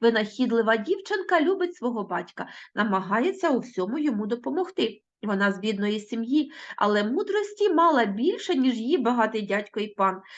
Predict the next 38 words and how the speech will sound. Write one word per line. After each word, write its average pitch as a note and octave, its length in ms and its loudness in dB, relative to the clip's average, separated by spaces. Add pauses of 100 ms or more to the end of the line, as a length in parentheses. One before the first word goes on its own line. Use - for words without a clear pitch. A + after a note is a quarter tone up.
(160)
Тому F#4 160 -2
і A#4+ 240 0
звертається G#4 680 2
батько G3 400 0
за F#3+ 120 -2
порадою F#3+ 540 2
до G3 100 -2
дочки, B3+ 680 -2
а G3 60 0
не G3+ 100 -2
до G3+ 160 -6
поважних G#3 640 0
і G3 60 -4
досвідчених G3 720 -4
людей. G3 400 -4 (460)
І C#4+ 80 0
навіть F#4 340 2
пан A4+ 240 4
дивується, D4 540 2
як B3 180 2
легко D4 360 2
Маруся C4+ 440 0
знаходить A3 480 -6
вихід A3 380 -2
зі A3 80 -2
складних G#3 400 -2
ситуацій. G#3+ 640 -2 (720)
Два E4 220 4
прислів'я: C#4 720 0 (240)
"Мудрість — A#3+ 520 2
велике A#3+ 360 2
багатство" G#3+ 680 0
та G#3 300 4
"Небагатство A3+ 720 0
красить G3 400 -4
людину, G3 400 -2
а E3+ 120 0
розум" — F4 300 -2